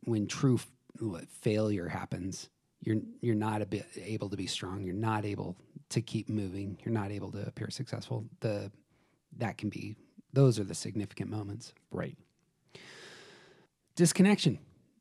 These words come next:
Speaker 1: Just real important to, to name that in terms of how these three types connect and disconnect, how those relationships are, are formed.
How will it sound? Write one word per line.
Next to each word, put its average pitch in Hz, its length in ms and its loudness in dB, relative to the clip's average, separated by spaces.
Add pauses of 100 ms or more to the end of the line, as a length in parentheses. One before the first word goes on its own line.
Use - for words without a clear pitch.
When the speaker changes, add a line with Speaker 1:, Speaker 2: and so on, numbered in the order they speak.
Speaker 1:
Just 151 240 6 (260)
real 151 200 6
important 156 400 6
to, 123 480 -2
to 123 80 2
name 120 240 4
that 104 220 -4
in - 60 -12
terms 110 260 -2
of 107 60 2
how 107 120 0
these 107 340 -6 (300)
three 113 340 -2
types - 600 -4 (540)
connect - 560 2 (180)
and - 140 -14
disconnect, 120 680 0 (260)
how - 160 0
those 113 240 0
relationships 107 640 -4
are, - 140 -6 (200)
are - 100 -6
formed. - 360 -6